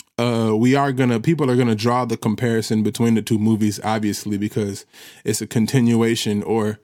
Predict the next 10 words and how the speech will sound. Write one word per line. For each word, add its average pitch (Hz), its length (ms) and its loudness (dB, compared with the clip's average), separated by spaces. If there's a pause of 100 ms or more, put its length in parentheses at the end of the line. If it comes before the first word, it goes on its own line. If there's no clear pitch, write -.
(400)
well, 233 160 0
it's 220 140 0
not 190 180 0
really 165 160 4
a 135 60 2
continuation. 120 800 0
It's 120 240 -2
more 127 340 2
of 113 120 -4
a, 107 720 0